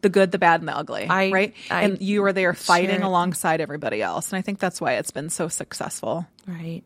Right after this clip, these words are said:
Speaker 1: That's
Speaker 2: Thank
Speaker 1: why
Speaker 2: you.
Speaker 1: people want to be a part of it.
Speaker 2: I hope so.
Speaker 1: Yeah.
Speaker 2: I hope. It, I mean, it's changed my life, so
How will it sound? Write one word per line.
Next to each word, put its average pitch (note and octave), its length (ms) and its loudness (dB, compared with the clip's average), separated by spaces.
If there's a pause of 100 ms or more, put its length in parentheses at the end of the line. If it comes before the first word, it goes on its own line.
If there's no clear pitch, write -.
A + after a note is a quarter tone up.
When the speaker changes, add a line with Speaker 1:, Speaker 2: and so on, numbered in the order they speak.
(120)
Speaker 1:
That's F3+ 220 -2
Speaker 2:
Thank C#4 140 2
Speaker 1:
why F3 40 -2
Speaker 2:
you. F3 60 0
Speaker 1:
people A#3 200 2
want G#3 300 0
to B3 60 -4
be A3 100 0
a G#3 60 0
part A#3+ 260 -4
of G3 100 -6
it. - 360 -10 (480)
Speaker 2:
I - 60 -20
hope - 260 -8
so. F3 280 -10 (360)
Speaker 1:
Yeah. F3+ 180 -6
Speaker 2:
I G#3+ 40 0
hope. A3+ 380 -4 (120)
It, - 200 -6
I F#3 60 -2
mean, F#3+ 260 0 (920)
it's - 160 -4
changed A3+ 260 4
my G3+ 100 2
life, E3+ 340 -4
so F3 340 -2